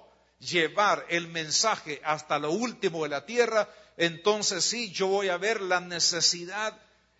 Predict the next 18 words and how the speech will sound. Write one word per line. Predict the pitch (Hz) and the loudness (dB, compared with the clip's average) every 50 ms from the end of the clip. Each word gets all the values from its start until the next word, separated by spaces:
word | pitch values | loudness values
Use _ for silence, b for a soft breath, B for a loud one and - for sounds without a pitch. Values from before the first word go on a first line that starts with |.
| b b | b b
imperante | 190 190 202 196 185 175 - - 170 156 165 190 220 226 220 190 - 196 170 - | -4 -2 -2 -4 -6 -8 -4 0 0 2 4 2 2 0 -2 -4 -4 -4 -4 0
que | - 185 | 2 2
hay | 190 208 208 | 2 4 2
en | 196 185 170 165 | 0 -2 -2 -8
mi | 165 160 | -10 -8
vida, | 151 202 247 240 202 165 160 165 160 B B B | -6 -6 -6 -6 -4 -4 -4 -4 -4 B B B
hermano, | B 151 160 175 202 214 214 208 180 | B -2 0 2 2 2 2 0 0
del | 165 175 175 175 | 0 0 -2 0
bautismo | 151 160 156 156 151 - - 233 247 220 - 180 175 170 175 | 2 2 2 2 0 -4 -4 -2 0 0 -2 -2 -4 -6 -4
del | 160 170 165 156 | -2 -2 -2 -2
Espíritu | 151 - - 202 214 - - 190 151 | -4 -6 -6 -8 -6 -6 -6 -6 -4
Santo | - 220 214 208 190 180 165 - 190 170 - | -4 -2 -4 -6 -8 -10 -8 -6 -6 -4 -2
para | - 165 156 156 151 - | 0 0 0 0 -2 -4
que | - 160 | -4 -6
me | 151 151 151 143 - | -6 -6 -6 -8 -4
capacite | - 156 147 - - 143 139 - - 226 247 - - 208 | -2 -2 -2 0 0 0 0 0 -2 -2 -4 -6 -4 -4
el | 180 165 | -2 0
Señor, | - 165 156 156 156 151 147 156 165 156 | -2 -2 -2 -4 -2 0 0 0 0 -2